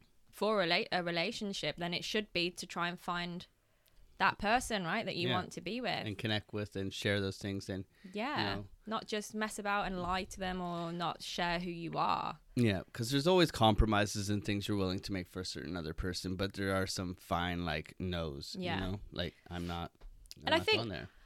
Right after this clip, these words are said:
Speaker 1: I think with this question, like, what it means to be transparent,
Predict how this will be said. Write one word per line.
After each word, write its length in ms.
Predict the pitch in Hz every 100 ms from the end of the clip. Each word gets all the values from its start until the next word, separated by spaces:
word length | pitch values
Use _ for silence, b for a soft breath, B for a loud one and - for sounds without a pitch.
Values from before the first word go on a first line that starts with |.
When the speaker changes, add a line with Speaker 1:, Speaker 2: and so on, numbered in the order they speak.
| b b b
Speaker 1:
I 60 |
think 140 | 381 381
with 160 | 359
this 240 | 370 381 -
question, 640 | - 277 262 - 247 233
like, 200 | 220 190
what 280 | 220 247 240
it 80 | 220
means 240 | 226 220
to 100 | -
be 160 | 233 220
transparent, 1000 | - 214 202 - 208 208 185 175 180